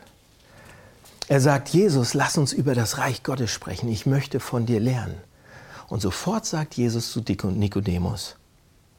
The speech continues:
"Du musst neu geboren werden." Um das Reich Gottes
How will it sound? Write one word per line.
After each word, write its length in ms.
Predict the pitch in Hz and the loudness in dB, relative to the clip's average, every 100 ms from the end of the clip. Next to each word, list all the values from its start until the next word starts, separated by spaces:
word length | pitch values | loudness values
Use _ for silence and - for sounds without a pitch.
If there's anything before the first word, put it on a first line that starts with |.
| _ _ _ _ _ - - _ - | _ _ _ _ _ -20 -20 _ -2
"Du 80 | |
musst 240 | 123 87 - | 0 0 -2
neu 180 | 90 78 | -2 -2
geboren 440 | 76 110 143 - | -6 -4 -4 -6
werden." 300 | 110 - - - - _ - - _ _ - - - - - - - | -8 -12 -16 -20 -20 _ -20 -20 _ _ -20 -20 -20 -20 -20 -20 -2
Um 80 | 131 | 2
das 240 | 113 95 110 | 4 2 0
Reich 220 | 101 - | -2 0
Gottes 340 | 120 98 90 | 0 0 -2